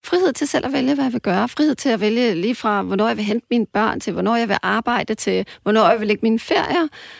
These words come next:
og til hvordan jeg vil leve mit liv. Og en meget, meget mere positiv,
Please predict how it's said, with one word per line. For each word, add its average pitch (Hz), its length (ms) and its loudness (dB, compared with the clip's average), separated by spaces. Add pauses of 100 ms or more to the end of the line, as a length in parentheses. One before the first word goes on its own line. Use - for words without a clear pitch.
(680)
og 139 100 -4
til 254 140 -4
hvordan 185 280 -4
jeg 202 80 2
vil 208 60 -2
leve 185 140 0
mit 196 100 -2
liv. - 180 -6 (720)
Og 214 280 2
en 226 200 2
meget, 233 240 2
meget 233 220 4
mere 226 160 4
positiv, 311 880 -2